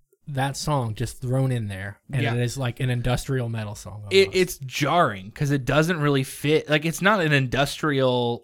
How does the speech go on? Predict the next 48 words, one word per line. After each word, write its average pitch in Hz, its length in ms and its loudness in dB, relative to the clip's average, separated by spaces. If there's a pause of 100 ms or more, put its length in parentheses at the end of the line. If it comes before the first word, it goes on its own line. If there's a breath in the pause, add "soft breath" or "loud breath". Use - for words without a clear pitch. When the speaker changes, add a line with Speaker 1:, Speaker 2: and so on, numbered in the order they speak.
(160)
Speaker 2:
rock 123 540 0 (100)
album. 113 560 0
Speaker 1:
No. 113 240 -4 (140)
Speaker 2:
It's 131 240 -4
just 147 240 0
an 143 100 -2
industrial 131 720 0
rock 120 300 0
song 117 540 0
that 113 120 -8
she - 200 -8
incorporates 123 600 -6
into 123 220 -6
her 107 80 -6
album. 131 240 -4 (160 loud breath)
Speaker 1:
Yeah. 98 200 -6
Speaker 2:
And 185 140 2
honestly, 226 420 2
like, 170 360 4
sometimes 247 760 0
it 175 140 -2
will 165 200 0
be 160 200 2
a 165 80 4
thing 160 440 -4
where 143 160 0
s-, - 120 -14
an, 139 160 -8
a 131 180 -2
thing 160 300 -4
like 151 220 -2
that 131 320 -2
throws 147 420 0
off 123 200 2
the 123 100 -6
flow 120 240 -2
of 110 80 -6
an 107 80 -8
album. 85 400 -10 (400 soft breath)
But 151 260 0
honestly, 165 560 0
P 160 280 -2
J 156 100 0
Harvey 143 280 2
can 131 200 -6
get 123 100 0
away 117 160 0
with 113 160 -6